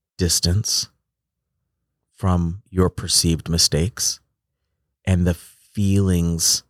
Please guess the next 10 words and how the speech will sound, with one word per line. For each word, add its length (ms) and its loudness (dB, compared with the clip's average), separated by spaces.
of 160 -2
shame 680 2
you 160 2
have 720 0
when 200 2
comparing 680 2
who 260 -8
you 320 -6
are 140 4
now 520 0